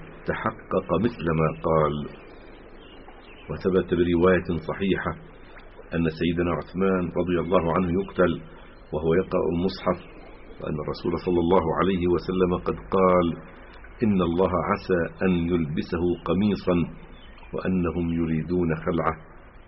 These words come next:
فكان كما قال. وفي رواية صحيحة أخرى أنه عندما احتجم الرسول صلى الله عليه وسلم شرب عبد الله بن الزبير دمه الطاهر تبركا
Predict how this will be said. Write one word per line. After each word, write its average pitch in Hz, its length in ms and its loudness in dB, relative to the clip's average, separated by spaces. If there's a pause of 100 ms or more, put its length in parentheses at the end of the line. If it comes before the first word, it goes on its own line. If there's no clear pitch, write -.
فكان 85 400 4 (160)
كما 82 220 2 (200)
قال. 92 240 8 (640)
وفي 78 220 -2 (160)
رواية 92 340 6 (220)
صحيحة 95 460 -2 (200)
أخرى 92 240 4 (880)
أنه 90 260 2 (200)
عندما 85 360 2
احتجم 95 380 0 (100)
الرسول 85 380 -2 (140)
صلى 90 140 2
الله 90 280 4 (160)
عليه 87 320 0
وسلم 92 480 4 (800)
شرب 98 280 4 (160)
عبد 98 280 0
الله 90 300 6 (160)
بن 85 80 0 (100)
الزبير 85 460 2 (120)
دمه 95 240 4 (100)
الطاهر 92 520 4 (180)
تبركا 90 480 2